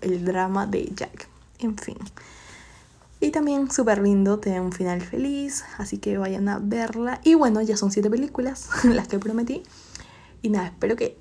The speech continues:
las vean, las disfruten un montón, que lloren, que rían y las amen. <laughs>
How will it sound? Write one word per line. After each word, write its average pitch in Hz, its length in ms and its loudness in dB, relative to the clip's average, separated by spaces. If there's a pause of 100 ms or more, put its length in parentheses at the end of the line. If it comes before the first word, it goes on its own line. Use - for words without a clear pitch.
las 180 340 0
vean, 180 640 2 (260)
las 180 200 2
disfruten 185 560 -2
un 202 160 2
montón, 180 680 -2 (520)
que 180 140 0
lloren, 202 560 2
que 190 180 -12
rían 254 640 0 (120)
y 185 380 -6
las 170 220 -6
amen. 147 280 -4 (120)
<laughs> 196 300 0